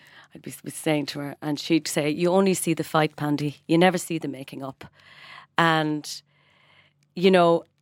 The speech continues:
and then one other time she said to me, and my,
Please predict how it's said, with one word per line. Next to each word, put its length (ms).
and 160
then 340
one 240
other 280
time 320
she 160
said 280
to 140
me, 340
and 180
my, 180